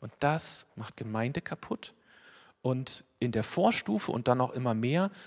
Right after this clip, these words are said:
sorgt es dafür, dass du wenig hast vom Heiligen Geist. Weil Konflikte dämpfen, Unversöhntheit in all seinen verschiedenen Facetten, dämpft enorm den Heiligen Geist. Wenn du irgendwo wenig Heiligen Geist, wenig Inspiration, solche Sachen,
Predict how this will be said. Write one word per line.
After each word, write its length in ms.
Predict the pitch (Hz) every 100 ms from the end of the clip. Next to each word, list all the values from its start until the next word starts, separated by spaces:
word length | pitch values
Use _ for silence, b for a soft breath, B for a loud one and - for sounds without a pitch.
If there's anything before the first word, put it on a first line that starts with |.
| B
sorgt 400 | - 160 214 -
es 100 | -
dafür, 460 | 135 - 151 180 185 B
dass 140 | 127 -
du 200 | 117 107
wenig 380 | 151 175 165 147
hast 220 | 139 -
vom 180 | 139 123
Heiligen 320 | 117 120 117
Geist. 440 | 98 101 - - _ b b b -
Weil 100 | 120
Konflikte 800 | 110 101 - 175 175 - 170 170 b b _
dämpfen, 560 | 123 139 151 - 156 -
Unversöhntheit 880 | 131 143 - 131 113 127 131 123 98
in 60 |
all 180 | 117 120
seinen 180 | 120 113
verschiedenen 400 | 113 - 113 107
Facetten, 540 | 123 - 156 - 156 B B B -
dämpft 380 | 135 151 - -
enorm 420 | 117 117 123 123
den 220 | 117 104
Heiligen 320 | 104 101 101
Geist. 400 | 87 82 - - _ _ _ _ _ _ _ - -
Wenn 100 | 120
du 100 | 131
irgendwo 720 | 156 233 240 220 180 202 233 B B B B _ -
wenig 520 | 123 170 208 202 160
Heiligen 260 | 165 170
Geist, 400 | 151 143 135 -
wenig 220 | 147 165 -
Inspiration, 720 | - 143 143 - 180 185 139
solche 240 | 127 131
Sachen, 420 | 127 165 147 117